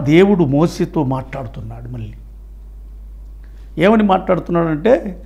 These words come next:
పదమూడు అధ్యాయం మొదటి వాక్యం మనం చదువుకుంటే,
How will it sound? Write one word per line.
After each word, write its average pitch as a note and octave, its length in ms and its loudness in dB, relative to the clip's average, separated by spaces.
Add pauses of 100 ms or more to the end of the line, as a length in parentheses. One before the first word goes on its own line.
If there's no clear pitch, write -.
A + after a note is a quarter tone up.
(760)
పదమూడు A#3 280 8
అధ్యాయం E3 260 4
మొదటి F#3+ 240 4
వాక్యం E3 360 4
మనం D3 160 4
చదువుకుంటే, E3+ 840 4